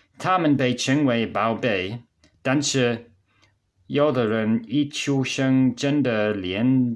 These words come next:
自己的爸妈都没有时间，他们被称为孤儿或者是弃婴。但是我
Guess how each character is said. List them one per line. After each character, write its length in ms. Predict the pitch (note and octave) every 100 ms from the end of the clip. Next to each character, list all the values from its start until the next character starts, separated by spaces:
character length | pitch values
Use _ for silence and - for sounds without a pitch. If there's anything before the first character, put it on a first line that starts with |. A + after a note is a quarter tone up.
| -
自 220 | - F3
己 180 | - A#2+
的 120 | G#2+
爸 340 | - A#2 A#2 A2+
妈 460 | B2 B2 B2+ B2 _ _ -
都 240 | D3 C3
没 180 | A#2 A#2
有 240 | A#2 G#2
时 460 | G#2 - - - G2
间， 440 | B2+ C3+ C#3 C3 - _ _ _ _ _ _ _ -
他 240 | D#3 D#3
们 200 | C3+ G#2+
被 240 | A#2 A2
称 300 | G#2+ - C#3
为 600 | B2 G#2+ G#2 G#2+ G#2+ G2+ _ -
孤 200 | C#3+ D#3
儿 280 | A#2 A2 G#2
或 220 | A2+ A#2
者 160 | A2
是 340 | G#2 - G2+ -
弃 340 | - - C#3+
婴。 440 | C#3 E3 E3 D#3+ C#3 _ _ - _ _ - -
但 180 | G#2
是 220 | - B2 A2
我 340 | G#2 A#2+